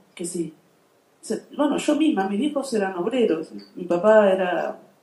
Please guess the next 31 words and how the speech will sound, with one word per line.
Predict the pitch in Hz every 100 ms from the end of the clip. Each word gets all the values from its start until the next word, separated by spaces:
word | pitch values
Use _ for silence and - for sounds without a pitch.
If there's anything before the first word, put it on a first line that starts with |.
| _ _ _ _ _ _ -
empleado | 175 214 226 226
de |
una | 220 214
tienda | 269 277 302 311 -
y |
mamá | 196 190 233 240 - _ -
obrera | 190 208 190
textil. | 165 - 165 165 - _ _
O | - - -
sea, | 190
son | 175 285 269
re | 214 262
obreros. | 202 175 160 - - _
Está | -
bien, | 214 208
era | 214 240
un |
momento | 233 226 254 254
en |
que | 202
había | 202 214
cierto | 240 226 214
ascenso | 226 214
social | 208 180 254 240 240
y | 190
yo | 220 214
podía | 220
ir | 196
a |
la | 180
facultad | 180 165 165 226 233